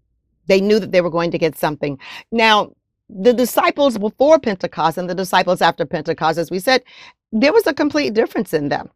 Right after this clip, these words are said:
Now, I don't know about you, but I'm more like the disciples before Pentecost. I sometimes will panic in the face of danger. I have to keep learning the same lessons sometime over and over again.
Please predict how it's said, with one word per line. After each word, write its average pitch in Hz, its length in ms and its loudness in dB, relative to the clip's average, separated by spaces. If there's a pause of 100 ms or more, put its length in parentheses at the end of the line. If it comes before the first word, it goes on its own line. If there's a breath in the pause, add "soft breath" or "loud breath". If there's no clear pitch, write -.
(260 soft breath)
Now, 214 300 4
I 226 120 6
don't 247 140 0
know 226 140 0
about 180 300 -2
you, 262 280 -2
but 170 240 -4 (800 loud breath)
I'm 247 320 4
more 170 240 2
like 151 220 0
the 147 100 -6
disciples 147 460 -6
before 254 300 -2
Pentecost. 147 640 -8
I 170 400 2 (400 loud breath)
sometimes 175 640 0
will - 200 -8
panic 220 400 -2
in 220 100 -2
the 220 80 -4
face 220 240 -2
of 220 120 -2
danger. 220 680 0 (320 loud breath)
I 165 80 2
have - 220 0
to 165 80 -10
keep - 220 -8
learning 160 500 -4 (300 soft breath)
the - 220 -4
same 208 320 4
lessons 208 420 2
sometime 208 440 -4
over 196 300 2
and 208 140 -4
over 208 220 -2
again. 208 560 -4